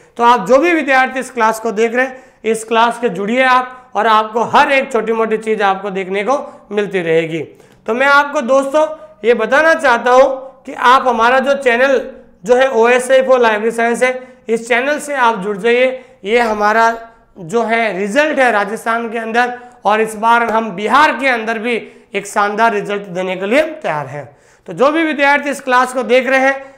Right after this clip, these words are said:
मैं आप सभी से कहना चाहता हूँ इस क्लास को लाइक कीजिए, सब्सक्राइब कीजिए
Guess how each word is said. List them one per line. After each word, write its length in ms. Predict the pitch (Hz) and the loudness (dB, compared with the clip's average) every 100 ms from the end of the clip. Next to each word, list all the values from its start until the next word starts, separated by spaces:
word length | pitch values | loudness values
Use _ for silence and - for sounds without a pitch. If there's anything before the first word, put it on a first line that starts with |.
| _ | _
मैं 140 | 190 247 | -2 2
आप 180 | 247 240 | 4 2
सभी 260 | 269 320 | 0 0
से 180 | 320 311 | 0 -2
कहना 240 | 254 247 | 0 0
चाहता 320 | 240 240 220 247 | 0 -2 -2 -2
हूँ 80 | |
इस 100 | 233 | -2
क्लास 300 | 240 220 214 | -2 -2 -2
को 100 | 214 | -2
लाइक 320 | 202 202 247 247 | 0 0 0 -4
कीजिए, 340 | 240 214 254 247 - _ - | -8 -4 -4 -6 -16 _ -12
सब्सक्राइब 560 | 220 208 - 254 269 | -10 -8 0 2 2
कीजिए 500 | 269 247 220 240 254 | -2 -8 -6 -2 -2